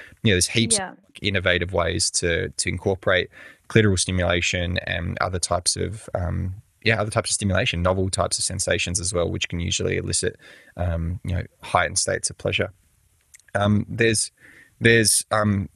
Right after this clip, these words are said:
Speaker 1: things we've talked about so far as, like, the, um, i-, if someone's, like, quite well endowed and, and it's quite painful to, to go deep. There's also, like, if there's,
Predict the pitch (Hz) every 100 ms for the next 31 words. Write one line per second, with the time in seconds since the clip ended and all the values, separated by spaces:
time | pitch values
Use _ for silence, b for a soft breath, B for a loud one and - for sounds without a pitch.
0 | - 147 127 - 113 113 90 104 92 95
1 | 95 92 95 90 - 92 90 87 87 85
2 | b b - 90 85 85 82 87 - _
3 | - _ _ _ - 80 - - 95 101
4 | 90 87 92 - 101 92 90 90 90 95
5 | 95 92 87 - 87 85 90 - - -
6 | 92 90 - - 98 101 - 92 90 98
7 | 90 90 - 87 87 110 120 123 - 101
8 | 90 - 90 87 92 92 - 90 - 90
9 | 85 85